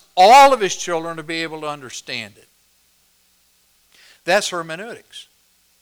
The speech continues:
A literal, historical, grammatical system of interpretation. That's what we practice here. We don't teach this Bible in light of traditions of the church.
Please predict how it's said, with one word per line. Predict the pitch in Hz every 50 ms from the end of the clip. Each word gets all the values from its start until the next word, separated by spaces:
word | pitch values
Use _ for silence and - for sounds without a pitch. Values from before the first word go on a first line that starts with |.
| _ _ _ _ _ _ _ -
A | - 143 139
literal, | 127 131 135 147 156 170 185 190 190 196 208 220 262 294 277 _ _ _ _ _ _ _ _ _ _ _ _ _ _ _ _ _ _ _ _ _ _ _ _ _ _ _ _ _ _ _ _
historical, | - 156 - - - - - 170 165 180 196 208 208 202 240 226 208
grammatical | 160 135 135 139 131 135 131 131 143 156 175 175 - 208 202 202
system | - - - - 165 139 - - - - 180 185 170
of | 131 135 143
interpretation. | 147 160 - - 151 139 135 - 151 147 _ - 196 185 170 - - - - _ _ _ _ _ _ _
That's | - 156 185 - -
what | 233 226
we | 220 220
practice | - - 214 202 208 208 _ - 180 147 - -
here. | 117 - _ _ _ _ _ _ _ _ _ _ _ _ _ _ _ _ _ _ _ _ _ _ -
We | 165 180 190
don't | 160 143 185 196 220 254 277 - - -
teach | - 247 262 240 180 - -
this | 160 147 190 240 240 - -
Bible | 175 160 175 160 160 160 156 160 165 165 175 - -
in | 175 170 160 156
light | 151 151 156 170 175 185 190 185 190 - -
of | 170 156 143 -
traditions | - - - 180 170 143 110 107 104 _ - 180 190 196 190 - - 190 170 151 151 143 127 -
of | - - 151 131 120
the | 117 117 113
church. | - - - - 156 120 92 87 - - - - - -